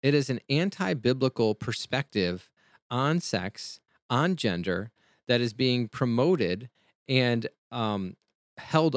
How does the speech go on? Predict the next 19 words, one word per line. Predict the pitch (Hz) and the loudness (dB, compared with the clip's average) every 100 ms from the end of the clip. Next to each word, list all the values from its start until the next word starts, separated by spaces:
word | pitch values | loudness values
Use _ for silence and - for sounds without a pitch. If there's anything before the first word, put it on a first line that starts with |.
| - | 0
up | 156 127 110 - | 0 0 -2 -4
as | 117 113 107 | 0 0 -2
the | 110 | -6
highest | 101 - 135 151 160 170 - - | -6 -2 2 2 2 -2 -8 -4
and | 123 | 0
most | 117 107 - | 2 2 0
truest | - - 180 180 185 - - | -8 -4 0 2 0 -4 -18
form | - - 156 147 113 107 98 | -18 -8 -4 0 0 -2 -2
of | 117 107 101 _ _ _ _ _ _ | -2 0 -2 _ _ _ _ _ _
personal | - 156 - 110 98 95 95 _ _ - | -2 0 0 -2 0 -2 -6 _ _ -10
expression. | 110 - 117 113 - 82 - _ _ _ _ _ _ _ _ _ _ _ _ _ _ _ _ _ _ | -10 -4 -2 -2 -2 -8 -12 _ _ _ _ _ _ _ _ _ _ _ _ _ _ _ _ _ _
And | 135 139 | 2 4
if | 135 | 4
you | 147 185 196 120 - _ _ _ _ _ _ | 2 4 4 0 -2 _ _ _ _ _ _
or | 127 127 | 2 4
I | 139 98 98 147 151 _ _ | 4 0 -2 -4 -6 _ _
or | 123 120 | 2 2
anyone | 151 175 160 | 2 2 2
else | 143 135 76 - - | 2 0 -2 -10 -16